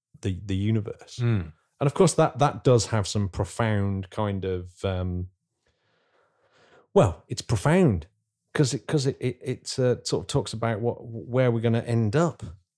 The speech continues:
Speaker 2: And I guess in a similar vein to dark matter,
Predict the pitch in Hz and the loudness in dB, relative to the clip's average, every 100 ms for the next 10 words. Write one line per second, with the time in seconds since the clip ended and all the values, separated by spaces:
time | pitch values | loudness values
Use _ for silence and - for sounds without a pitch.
0 | - 123 123 147 - 123 - 170 147 107 | 0 2 2 0 2 0 2 2 2 2
1 | 92 107 98 - 98 113 101 107 113 123 | 0 0 0 -2 -2 0 0 0 0 0
2 | 127 - 87 | -4 -8 -12